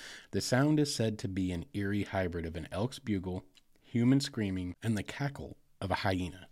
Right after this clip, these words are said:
Some versions of the creature are bear-like, while many others are more cat-like. Sometimes the Ozark Howler is reported to have horns like a ram or a goat.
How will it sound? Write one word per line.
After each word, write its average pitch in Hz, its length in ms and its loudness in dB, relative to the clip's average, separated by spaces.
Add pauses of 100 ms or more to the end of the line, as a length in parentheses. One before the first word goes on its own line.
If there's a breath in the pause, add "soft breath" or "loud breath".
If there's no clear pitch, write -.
(240)
Some 180 340 4
versions 147 400 6
of 131 100 4
the 135 80 4
creature 90 400 -4
are 90 120 -4
bear-like, 90 580 -2
while 90 220 -2
many 127 360 2
others 135 380 -2
are 98 80 0
more 98 200 0
cat-like. - 600 -6 (480 loud breath)
Sometimes 139 680 4
the 92 160 2
Ozark 104 340 2
Howler 87 300 0
is 82 160 -6
reported 104 440 0
to 113 80 2
have 95 220 0
horns 104 400 0
like 87 180 -4
a 90 60 -2
ram 85 400 -2
or 87 100 -8
a 85 80 -6
goat. 120 300 -2